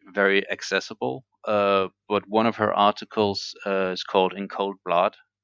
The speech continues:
uh, which is about the murder of, of, uh, a Dutch, uh, planter family, uh, in Sumatra, uh, in the nineteenth century. Uh, and that's, I just absolutely love that article because it really brings out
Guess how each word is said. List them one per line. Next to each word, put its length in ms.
uh, 300
which 220
is 60
about 200
the 60
murder 520
of, 240
of, 220
uh, 320
a 160
Dutch, 420
uh, 340
planter 500
family, 720
uh, 40
in 260
Sumatra, 800
uh, 40
in 360
the 140
nineteenth 380
century. 500
Uh, 260
and 300
that's, 400
I 60
just 260
absolutely 300
love 260
that 220
article 640
because 220
it 60
really 220
brings 380
out 420